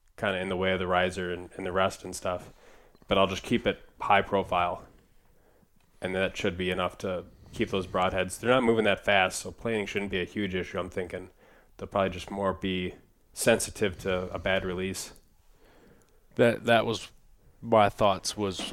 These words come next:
Speaker 2: having something that big out front, I think you're gonna have to be spot on with your, your release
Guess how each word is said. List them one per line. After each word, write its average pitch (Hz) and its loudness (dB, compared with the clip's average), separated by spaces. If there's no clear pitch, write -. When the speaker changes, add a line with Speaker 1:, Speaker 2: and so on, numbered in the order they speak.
Speaker 2:
having 110 0
something 101 -2
that 107 4
big 104 0
out 101 2
front, 104 2
I 104 -6
think 92 -8
you're 98 -4
gonna 98 -4
have 95 -4
to - -14
be 87 -8
spot 95 4
on 90 2
with 87 -4
your, 90 -6
your 101 0
release 87 -2